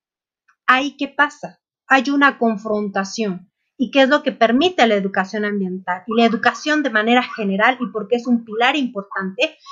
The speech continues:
para poder luchar por la sociedad que queremos y que impulsa nuestros esfuerzos para una sociedad hacia la cual queremos llegar.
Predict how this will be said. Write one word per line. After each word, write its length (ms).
para 260
poder 240
luchar 500
por 300
la 220
sociedad 580
que 160
queremos 600
y 120
que 100
impulsa 580
nuestros 320
esfuerzos 540
para 180
una 200
sociedad 540
hacia 320
la 180
cual 320
queremos 440
llegar. 420